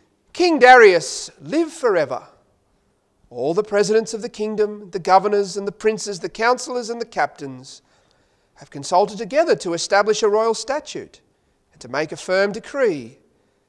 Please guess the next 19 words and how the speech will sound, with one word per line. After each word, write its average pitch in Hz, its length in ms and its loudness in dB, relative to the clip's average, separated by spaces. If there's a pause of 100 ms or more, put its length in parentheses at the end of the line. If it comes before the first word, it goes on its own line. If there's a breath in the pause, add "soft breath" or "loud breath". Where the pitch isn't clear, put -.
(280)
that - 80 -20
whosoever 202 460 -4
shall 196 260 -2
ask 170 560 2
a 147 80 -4
petition 214 520 -10
of 151 100 -8
any 277 240 -6
god 170 340 4
or 247 160 0
man 165 320 -2
for 165 80 -16
thirty 277 380 -6
days, 151 440 -2 (140 loud breath)
save 285 420 0
of 196 240 2
thee, 320 300 4
O 160 200 2
king, 151 500 -12